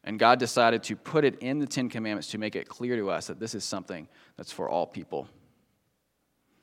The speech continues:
Second, it's rooted in creation and redemption. It's part of the creation story that God took one day off in seven.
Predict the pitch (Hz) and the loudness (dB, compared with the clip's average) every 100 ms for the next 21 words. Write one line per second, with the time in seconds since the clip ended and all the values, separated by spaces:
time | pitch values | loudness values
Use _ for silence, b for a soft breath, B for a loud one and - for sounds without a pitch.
0 | b b b b - 147 147 110 110 110 | b b b b 4 6 6 2 0 0
1 | 120 143 143 120 110 117 113 123 - 120 | 2 4 2 0 -4 0 2 2 0 -4
2 | - 104 98 90 76 - 52 - _ _ | -6 -6 -6 -6 -8 -8 -10 -14 _ _
3 | _ _ _ _ _ _ _ _ _ _ | _ _ _ _ _ _ _ _ _ _
4 | _ b b b b - - 131 123 - | _ b b b b -4 6 6 6 0
5 | - - 110 - 113 113 131 - 117 - | -16 -6 -6 -4 -2 2 2 0 -4 -6
6 | - 110 98 90 - 101 113 110 - 85 | -4 0 0 -2 -2 0 0 0 -8 -8
7 | 95 95 95 95 85 80 80 82 - 67 | -10 -10 -8 -4 -2 -2 -4 -8 -10 -8
8 | 57 60 | -10 -12